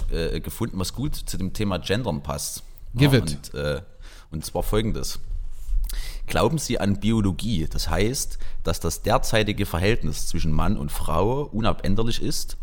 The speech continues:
Speaker 1: Oder halten Sie es beispielsweise für ein Resultat der jahrtausendlang-, jahrtausendelangen, was ist das für ein Wort eigentlich? Geschichte,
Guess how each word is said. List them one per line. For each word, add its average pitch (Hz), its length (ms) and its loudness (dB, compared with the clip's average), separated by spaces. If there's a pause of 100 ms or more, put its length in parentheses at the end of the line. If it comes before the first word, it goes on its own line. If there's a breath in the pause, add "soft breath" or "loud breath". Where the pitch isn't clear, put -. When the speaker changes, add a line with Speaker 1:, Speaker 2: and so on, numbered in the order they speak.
Speaker 1:
Oder - 240 2
halten 78 200 2
Sie - 140 -2
es 73 100 -2
beispielsweise 80 760 -2
für - 140 -4
ein 82 100 -2
Resultat 78 720 0 (280 loud breath)
der 76 100 6
jahrtausendlang-, 87 840 2 (240)
jahrtausendelangen, 101 1500 2 (120)
was - 100 -6
ist - 80 -4
das - 100 -4
für - 80 -4
ein 73 80 -8
Wort - 140 -10
eigentlich? - 280 -4 (440 loud breath)
Geschichte, 131 640 0